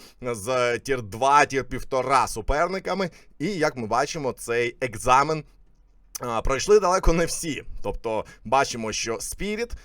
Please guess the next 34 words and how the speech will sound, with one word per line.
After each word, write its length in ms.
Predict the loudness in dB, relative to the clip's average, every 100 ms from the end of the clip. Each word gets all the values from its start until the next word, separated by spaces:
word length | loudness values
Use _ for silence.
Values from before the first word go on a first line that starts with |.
| -14
віддали 500 | -8 -2 6 6 6
мапу 400 | 4 4 4 2
G 360 | -4 -4 -6 -4
two, 180 | -6 -4
причому 420 | -6 -4 -6 -2
вони 260 | -2 -2 -2
обрали 500 | -2 2 4 4 2 0
Ancient 480 | 2 0 -2 -4 -4
і 100 | -4
програли 520 | 0 0 2 0 0
його 180 | -2 -4
десять 420 | -2 -2 -2 -4
два 180 | -2 -2
в 60 | -2
першій 320 | -10 -10 -8
половині. 480 | -8 -8 -10 -14 -18 -20 -14
Ми 140 | -4 0
бачимо 640 | 4 2 2 -2 0 0 -2
фейзів, 400 | -2 -2 -2 -4 -8 _ -8
які 260 | -4 -4 -2
програли 420 | 0 2 2 0
В 160 | -2
П, 300 | 0 2 2 0 -4 -20 -8
а, 520 | -4 0 0 0 -2
максимально 720 | -4 -4 -2 0 4 4 2
мертвому 480 | 2 2 2 -2 -6
складу 360 | -4 -2 -2 -2
В 100 | -4
П. 260 | -2 -2 -2 -8 -16
І 140 | -8 -4
ми 160 | -2
бачимо 420 | 4 4 4 0 -2
команду 380 | -2 -2 0
Liquid. 400 | -2 -4 -6 -6